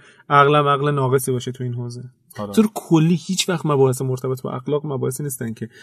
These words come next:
Speaker 1: بشه نتیجه گیری کرد ازشون، مخصوصاً
Speaker 2: خب.
Speaker 1: به خاطر اینکه یه ورش به ایدئولوژی گره می‌خوره.
Speaker 2: بله.
Speaker 1: آدم‌ها به ایدئولوژی‌های مختلفی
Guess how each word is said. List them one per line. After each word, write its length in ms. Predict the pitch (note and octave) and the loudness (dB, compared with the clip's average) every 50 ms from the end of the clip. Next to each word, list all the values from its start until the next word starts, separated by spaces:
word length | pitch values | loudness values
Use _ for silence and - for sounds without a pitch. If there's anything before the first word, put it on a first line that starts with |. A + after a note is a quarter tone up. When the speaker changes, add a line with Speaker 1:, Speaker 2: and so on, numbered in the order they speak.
| - - _ - | -20 -20 _ -6
Speaker 1:
بشه 220 | D3 C3 - C#3+ C3+ | -4 -2 0 -2 0
نتیجه 440 | C3 C3+ C#3+ C3 D3 C#3 C3+ C#3 | 0 0 -2 0 0 0 0 0
گیری 200 | C3 C3 B2+ B2+ | 0 0 0 0
کرد 240 | B2+ C3+ C3 C3 B2+ | -2 -2 -2 -2 -2
ازشون، 320 | B2+ B2 B2+ B2 - C3 B2+ | -2 -2 -2 -2 -2 -2 0
مخصوصاً 380 | C3+ D3 C#3+ - E3 - E3 | 0 -2 -2 -2 -2 -2 0
Speaker 2:
خب. 60 | D3 | 0
Speaker 1:
به 60 | D3 C#3+ | 0 0
خاطر 300 | B2+ C3+ B2+ - D3 D#3 | 0 -2 -2 -4 -4 -4
اینکه 280 | D#3+ D3+ - E3 D#3+ E3 - - - - - | -4 -4 -4 -4 -6 -6 -8 -16 -16 -8 -2
یه 200 | D3+ D3 D#3+ E3 | 2 4 6 6
ورش 280 | E3+ F3 F3 F3 - | 6 6 6 4 4
به 80 | - D#3 | 2 0
ایدئولوژی 500 | D3 C#3 D3 C#3+ C#3 C3+ C#3 C3+ D#3 D#3+ | 0 0 2 2 2 2 2 2 2 0
گره 200 | C#3+ C3+ B2+ B2+ | 0 0 0 0
می‌خوره. 320 | A#2 B2 A#2+ - B2+ A2+ | -2 -4 -4 -2 -2 0
Speaker 2:
بله. 80 | G#2+ G#2+ | 0 2
Speaker 1:
آدم‌ها 360 | B2+ C3 B2 C3 B2+ C3+ C#3 | 2 2 2 2 0 0 0
به 80 | C#3 D3 | -2 -2
ایدئولوژی‌های 560 | C#3+ C3 C3 C3 B2+ B2+ B2 A#2+ C3 C3+ D3+ | 0 0 2 2 2 2 0 0 0 0 0
مختلفی 540 | D#3 D3 - - C#3+ C#3 D3 C#3+ - C3+ | -2 -4 -4 -2 0 0 0 0 -2 -6